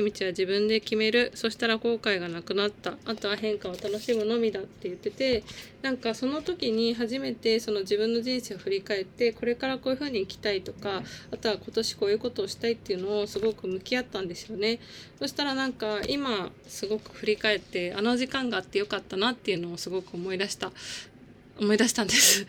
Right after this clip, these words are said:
<laughs> そう。だからなんか自分にとってベストってなんか本当に知るっていうことはすごく大事だなと思いました。で、その後に、その、その、そこまででね、そのベストって何なんだろうって思ってた時とか、ベストっていうのが、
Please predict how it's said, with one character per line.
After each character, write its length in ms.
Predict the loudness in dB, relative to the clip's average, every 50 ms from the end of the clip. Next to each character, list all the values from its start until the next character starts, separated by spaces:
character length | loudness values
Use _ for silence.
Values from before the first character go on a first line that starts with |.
| -4 -4
<laughs> 120 | -4 -4 -4
そ 220 | 0 2 2 2
う。 20 | 2
だ 120 | 2 0
か 120 | 2 2
ら 140 | 4 4 4
な 100 | 4 2
ん 40 | 2
か 100 | 0 0
自 160 | 0 2 2
分 160 | 4 4 4
に 100 | 4 4
と 100 | 4 4
っ 40 | 2
て 500 | 2 6 6 8 8 8 8 6 4 2 0
ベ 140 | 0 -2
ス 100 | 0 0
ト 120 | 0 0 -2
っ 20 |
て 460 | -2 -4 -2 0 2 4 2 2 0 -2 -4
な 100 | -4 -4
ん 20 |
か 120 | -4 -6 -6
本 200 | -4 -2 -2 -2
当 200 | -2 -2 0 0
に 180 | 2 0 0
知 160 | 0 0 2 0
る 60 | 0
っ 40 | 0
て 160 | 2 0 0
い 40 | 0
う 20 |
こ 100 | 0 -4
と 120 | -8 -8
は 40 | -6
す 120 | -4 -2 -2
ご 120 | -2 0
く 120 | 0 0 2
大 200 | 4 4 4 4
事 100 | 2 0
だ 100 | 0 0
な 180 | 0 0 -2
と 160 | -4 -4 -6 -6
思 160 | -6 -4 -4
い 40 | -2
ま 160 | 0 0 0
し 80 | 0
た。 180 | -2 -4 -4 -6 -6 -12 -12 -12 -10 -4
で、 160 | -2 0 0 0
そ 140 | 0 0
の 200 | 0 2 2 2
後 260 | 0 0 -2 -2 0 0
に、 340 | 2 4 4 4 4 2
そ 120 | 2 0 -2
の、 380 | -2 -2 -2 -2 -2 -2 -4
そ 160 | -4 -2 -2 0
の、 160 | 0 0 -2
そ 120 | -4 -2
こ 100 | -2 0
ま 160 | 0 0 0
で 120 | 0 0 0
で 120 | -2 -2
ね、 220 | -4 -4 -6 -6 -8 -10 -14 -14 -12
そ 120 | -6 -4
の 440 | -4 -4 -2 -4 -6 -6 -6 -6 -6 -2
ベ 100 | -2 -2
ス 120 | -2 -2
ト 100 | -2 -2
っ 20 | -2
て 140 | -2 0 0
何 200 | 2 2 2 4
な 120 | 2 2
ん 40 | 2
だ 80 | 0
ろ 120 | 0 0 -2
う 20 |
っ 20 | -2
て 300 | -6 -10 -8 -8 -6 -2
思 200 | 0 0 0 0
っ 20 |
て 160 | -2 -6 -12 -10
た 140 | -10 -10
時 260 | -8 -8 -10 -10 -8 -10
と 80 | -10
か、 340 | -6 -4 -2 -2 -2 -2 -2 2
ベ 140 | 4 4 4
ス 60 | 4
ト 120 | 2 -4 -8
っ 20 |
て 260 | -8 -6 0 2 2
い 80 | 4 4
う 40 | 2
の 140 | -2 -2 -2
が、 320 | -2 0 0 0 -2 -4